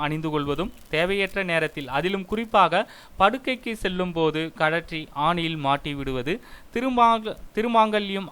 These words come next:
அணிந்திருந்தால் திருமணம் ஆனது தெரிந்துவிடும் என்று கருதி சில பெண்கள் திருமாங்கல்யத்திற்கு பதிலாக மணி, செயின் அல்லது தங்களுக்கு பிடித்த ஏதேனும் ஒரு பொருளை மாட்டிக்கொள்வது, திருமாங்கல்யத்தின் நூல்கள் பிரிந்திருந்தாலும்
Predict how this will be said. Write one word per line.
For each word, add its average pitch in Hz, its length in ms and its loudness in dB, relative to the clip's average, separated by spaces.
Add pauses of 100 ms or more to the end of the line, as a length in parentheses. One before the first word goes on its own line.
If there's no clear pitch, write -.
அணிந்திருந்தால் 175 600 2 (380)
திருமணம் 262 520 2
ஆனது 214 280 4 (120)
தெரிந்துவிடும் 226 580 0
என்று 170 140 -6 (100)
கருதி 170 300 0 (480)
சில 262 100 4 (140)
பெண்கள் 220 320 0 (560)
திருமாங்கல்யத்திற்கு 208 880 0
பதிலாக 160 460 2 (460)
மணி, 165 220 2 (360)
செயின் 180 280 0 (200)
அல்லது 156 240 0 (100)
தங்களுக்கு 160 420 -4
பிடித்த 220 380 -2 (200)
ஏதேனும் 214 460 0
ஒரு 165 220 -2
பொருளை 165 340 -2 (440)
மாட்டிக்கொள்வது, 160 640 0 (440)
திருமாங்கல்யத்தின் 240 920 0
நூல்கள் 196 420 -2
பிரிந்திருந்தாலும் 202 840 0